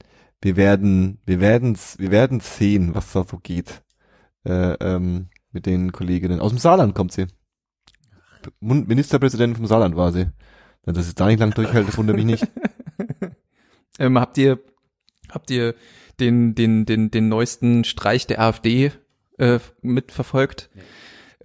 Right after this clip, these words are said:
Speaker 1: Mit dem
Speaker 2: Ähm,
Speaker 1: Poster, mit
Speaker 2: das
Speaker 1: dem,
Speaker 2: mit
Speaker 1: mit dem,
Speaker 2: dem
Speaker 1: mit dem, mit dem Coca-Cola-Poster?
Speaker 2: Genau, äh,
Speaker 1: Erzähl
Speaker 2: ähm,
Speaker 1: mal.
Speaker 2: es gab ein,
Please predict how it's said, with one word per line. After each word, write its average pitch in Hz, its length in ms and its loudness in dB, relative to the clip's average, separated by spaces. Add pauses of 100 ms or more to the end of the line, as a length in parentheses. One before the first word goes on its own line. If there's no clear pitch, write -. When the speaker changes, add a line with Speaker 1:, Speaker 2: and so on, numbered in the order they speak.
Speaker 1:
Mit - 80 2
dem 113 80 2
Speaker 2:
Ähm, 113 80 -4
Speaker 1:
Poster, 143 260 0
mit 104 140 2
Speaker 2:
das 101 80 2
Speaker 1:
dem, - 20 0
Speaker 2:
mit - 40 2
Speaker 1:
mit 92 100 0
dem, 113 60 2
Speaker 2:
dem 113 180 2
Speaker 1:
mit 107 100 0
dem, 101 60 -2
mit 101 80 -2
dem 95 80 -4
Coca-Cola-Poster? 113 840 -2 (100)
Speaker 2:
Genau, 127 60 -2
äh, 113 300 -2 (100)
Speaker 1:
Erzähl 110 280 -4
Speaker 2:
ähm, 110 60 0
Speaker 1:
mal. 90 200 -2
Speaker 2:
es - 160 -14
gab 117 280 0
ein, 113 480 2